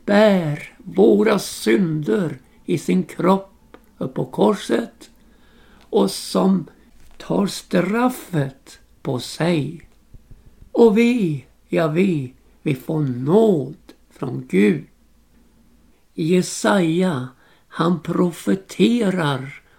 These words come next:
och han predikar för sin samtid och framtiden. Där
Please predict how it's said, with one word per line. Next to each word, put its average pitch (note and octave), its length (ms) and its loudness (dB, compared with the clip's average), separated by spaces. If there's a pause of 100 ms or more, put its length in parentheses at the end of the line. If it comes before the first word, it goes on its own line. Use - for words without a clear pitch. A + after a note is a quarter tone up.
och C#3 160 -6
han C#3+ 300 -4
predikar E3 1000 -2 (420)
för D3 160 -6
sin D#3+ 300 -4
samtid E3 1200 -2 (280)
och - 300 -8 (220)
framtiden. E3+ 1400 -2 (960)
Där F#3 440 -4